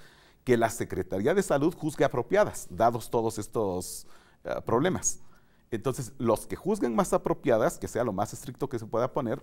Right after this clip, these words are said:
deben de iniciarse cuando en la ciudad se localicen del orden de entre cuatrocientos y quinientos casos.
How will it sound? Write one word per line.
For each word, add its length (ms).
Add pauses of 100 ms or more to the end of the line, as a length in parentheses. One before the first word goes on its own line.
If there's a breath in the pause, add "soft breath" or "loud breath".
deben 320
de 80
iniciarse 680 (500 soft breath)
cuando 320
en 100
la 120
ciudad 560 (360)
se 280
localicen 840
del 280
orden 520 (300 loud breath)
de 200
entre 280
cuatrocientos 840
y 20
quinientos 500
casos. 500